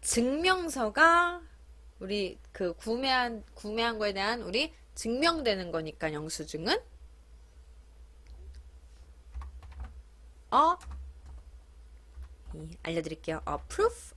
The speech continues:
of, 그 다음에 지불, payment이라는 단어, 지불에 대한 증명이라는 거가 receipt, 이렇게 갑니다. 요거 딸고 계세요. 아, confirmation, 확인증인 거고요.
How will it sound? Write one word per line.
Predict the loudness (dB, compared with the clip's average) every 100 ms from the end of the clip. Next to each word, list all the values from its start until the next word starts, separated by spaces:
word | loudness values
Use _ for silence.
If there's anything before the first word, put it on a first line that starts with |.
| -8
of, | -2 0 -2 2 2 2 -8 -10
그 | -2
다음에 | 0 0 -2 0
지불, | 2 6 6 6 -2 -16 -18 -18 -18 -18 -18 -8
payment이라는 | 0 2 4 2 -2 -8 -8 -6 -6
단어, | -8 -4 -4 -4 -10 -14 -16 -10
지불에 | -6 -6 -4 -6
대한 | -4 -6
증명이라는 | -2 -2 -2 0 2 2 0 -6 -6 -4
거가 | -2 4
receipt, | 4 4 -2 2 2 0 -8
이렇게 | -8 -8
갑니다. | -10 -8 -6 4 6 6 2 -20 -20 -20 -12 -4
요거 | -4
딸고 | 4 6 6
계세요. | 2 2 6
아, | 4 4
confirmation, | 0 2 2 2 2
확인증인 | 4 6 6 4 -2 -10 0 0 0
거고요. | 0 -2 4 4 4